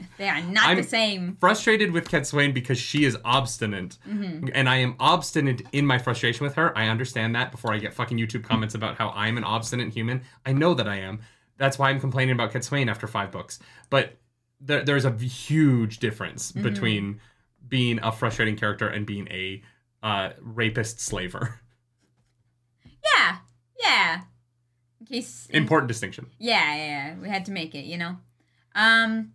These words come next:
Speaker 1: Iltram asks, "Perrin was willing to allow four hundred Shido wise ones to be enslaved in order to rescue Fael." Yeah. Which we can all agree, not good.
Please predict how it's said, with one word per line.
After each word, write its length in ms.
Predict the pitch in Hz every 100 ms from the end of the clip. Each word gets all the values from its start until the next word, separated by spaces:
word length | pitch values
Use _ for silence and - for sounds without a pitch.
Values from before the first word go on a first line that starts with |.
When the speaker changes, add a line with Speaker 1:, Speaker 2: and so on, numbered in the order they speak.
| -
Speaker 1:
Iltram 340 | 294 302 285 254
asks, 360 | 247 254 -
"Perrin 240 | - 277 349
was 120 | 285
willing 180 | 277 262
to 80 | 254
allow 220 | 226 226
four 180 | 254 277
hundred 240 | 262 240
Shido 300 | 226 208 196
wise 220 | 180 180
ones 160 | 175 175
to 40 |
be 80 | 175
enslaved 440 | 175 180 220 226 208
in 80 |
order 160 | 180 180
to 80 | 170
rescue 260 | 165 -
Fael." 320 | 175 156 135 - - - _ _ _ -
Yeah. 220 | 139 127 - - - -
Which 140 | 226
we 60 | 233
can 100 | 262
all 140 | 359
agree, 300 | 330 294 320 -
not 180 | 392 403
good. 240 | 453 240